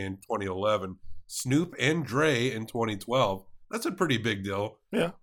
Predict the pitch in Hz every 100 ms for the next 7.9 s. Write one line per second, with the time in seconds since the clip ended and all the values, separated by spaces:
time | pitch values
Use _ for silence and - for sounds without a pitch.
0 | _ - - 151 151 139 131 139 139 135
1 | 135 110 - 117 120 120 127 110 98 87
2 | 101 110 78 92 101 113 117 - - -
3 | - - 127 - - 117 110 120 104 131
4 | 113 101 110 98 143 151 113 107 98 101
5 | 104 101 92 - 95 117 123 113 - -
6 | - 107 110 120 139 - - - 92 101
7 | 127 110 98 131 147 - 101 90